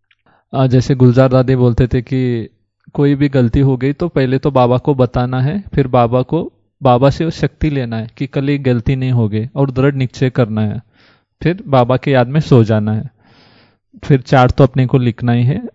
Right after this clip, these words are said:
फिर अपने को, मतलब, विधि करते रहना है। अपने को जिस विधि से, मतलब, रात को नींद अच्छी आ जाए, वही विधि आपको regular में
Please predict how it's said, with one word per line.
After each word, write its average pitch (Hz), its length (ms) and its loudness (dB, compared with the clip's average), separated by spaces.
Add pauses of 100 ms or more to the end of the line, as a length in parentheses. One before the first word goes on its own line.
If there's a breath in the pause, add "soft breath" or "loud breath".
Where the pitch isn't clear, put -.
(400)
फिर 139 140 2
अपने 135 300 -2
को, 139 220 0
मतलब, 143 300 0
विधि 131 280 4
करते 143 360 2
रहना 123 300 0
है। 131 60 -2
अपने 135 280 -2
को 139 140 2
जिस 131 280 2
विधि 135 240 2
से, 139 160 -4
मतलब, 135 320 -2
रात 127 220 0
को 143 100 -4
नींद 135 240 -2
अच्छी 120 240 -2
आ 117 100 2
जाए, 107 300 -4 (880)
वही 139 160 0
विधि 131 260 2
आपको 143 300 2
regular 123 360 2
में 139 260 -8